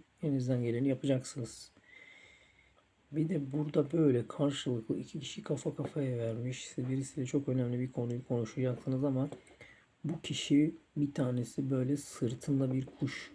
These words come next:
çıkmış arkadaşlar. Bakın bu kişiden gelebilecek bir haber de olabilir size sevgili yaylar.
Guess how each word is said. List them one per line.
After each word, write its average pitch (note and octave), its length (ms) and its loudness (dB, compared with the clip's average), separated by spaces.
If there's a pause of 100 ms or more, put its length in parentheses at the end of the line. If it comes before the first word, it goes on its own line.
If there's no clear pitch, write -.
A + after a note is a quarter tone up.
(180)
çıkmış - 380 -10
arkadaşlar. A2+ 600 -2
Bakın C3+ 300 0
bu D3+ 200 6 (320)
kişiden C#3 400 4
gelebilecek B2 580 4
bir B2+ 60 2
haber A#2 400 2
de - 20 2
olabilir G#2+ 380 4
size A2 340 -4 (540)
sevgili A2 440 0
yaylar. A2+ 480 -2